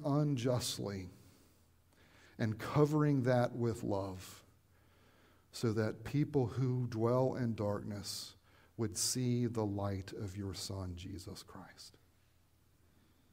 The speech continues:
Convince us, Lord, that being connected to our Savior's suffering, that we will indeed experience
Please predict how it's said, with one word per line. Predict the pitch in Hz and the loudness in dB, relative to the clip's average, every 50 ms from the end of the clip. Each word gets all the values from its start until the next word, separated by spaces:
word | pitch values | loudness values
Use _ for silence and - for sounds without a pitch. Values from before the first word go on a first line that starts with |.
| _ _ _ _ _ _ _ _ _ _ _ - | _ _ _ _ _ _ _ _ _ _ _ -2
Convince | - 123 117 113 139 156 165 160 - 151 | 0 0 2 4 4 4 4 4 6 6
us, | 139 127 - - - | 4 4 4 0 -4
Lord, | 110 110 101 101 98 95 98 104 - - - - - - - - - - - | -2 -2 0 0 0 -2 -2 -6 -12 -16 -20 -20 -20 -20 -20 -20 -20 -8 0
that | - 120 117 120 | 2 2 2 4
being | 117 123 120 120 117 113 | 4 4 4 4 2 0
connected | - - 117 113 117 117 117 - - 147 151 151 156 - - - - - - - | 0 0 0 2 2 0 0 2 2 2 2 2 -2 -8 -14 -18 -18 -20 -18 -8
to | - 131 120 - | -2 0 0 2
our | 120 110 104 | 2 2 0
Savior's | 98 - - 117 120 123 123 127 131 127 127 127 127 - | 0 0 0 2 2 2 2 2 2 0 0 -2 -4 -8
suffering, | - - - 101 98 - - 95 95 90 87 - - - - - - _ _ _ - _ _ _ - _ _ - 113 | -6 -4 -4 -4 -4 -4 -6 -6 -6 -6 -8 -10 -14 -18 -20 -20 -20 _ _ _ -20 _ _ _ -20 _ _ -6 -4
that | 110 104 - | -4 -4 -2
we | 110 113 117 120 113 | 0 0 2 2 2
will | 107 117 123 123 127 123 127 - | 4 6 6 6 6 4 4 2
indeed | - 123 113 113 104 110 95 87 - 98 98 95 90 - - - - - - 214 - | 0 0 0 0 0 -2 -2 -2 -4 -8 -10 -12 -14 -14 -18 -20 -20 -20 -14 -8 -4
experience | 113 107 - - - - 117 113 110 110 110 104 104 123 120 110 - - | -4 -4 -4 -8 -8 -4 -2 0 0 0 0 -2 -2 -4 -6 -8 -8 -10